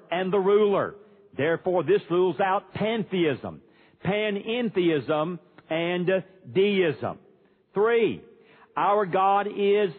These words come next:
infinite in holiness and all other perfections. And God is all-powerful and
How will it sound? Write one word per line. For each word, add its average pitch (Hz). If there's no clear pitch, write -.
infinite 196
in 190
holiness 180
and 160
all 196
other 190
perfections. 190
And 180
God 190
is 175
all-powerful 208
and 196